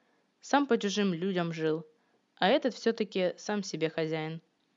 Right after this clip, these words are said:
Приданного за мной копейки не было, а тут, вижу, берут без ничего. Как такой случай упустить?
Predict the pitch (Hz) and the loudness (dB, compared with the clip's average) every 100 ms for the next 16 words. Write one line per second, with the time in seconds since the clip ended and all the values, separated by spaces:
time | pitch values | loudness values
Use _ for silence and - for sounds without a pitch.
0 | _ _ _ _ _ _ 214 208 240 302 | _ _ _ _ _ _ 2 4 4 4
1 | 262 208 196 196 202 202 190 175 170 175 | 2 0 0 0 0 0 0 -2 0 -2
2 | 175 165 165 240 254 240 233 226 - _ | -2 -6 -2 0 4 4 2 -2 -12 _
3 | _ _ - 175 180 302 - - _ _ | _ _ -8 -4 0 -2 -2 -12 _ _
4 | - 185 202 185 175 170 - - 190 202 | -10 -2 0 0 0 -2 -4 -10 -4 0
5 | 285 240 208 196 190 - 165 160 151 - | 0 0 0 0 0 -4 -2 -4 -4 -12
6 | _ _ _ _ - 277 196 180 190 190 | _ _ _ _ 0 2 0 0 -2 0
7 | 233 226 180 165 175 - 165 - | -2 -2 -6 -4 -8 -6 -8 -10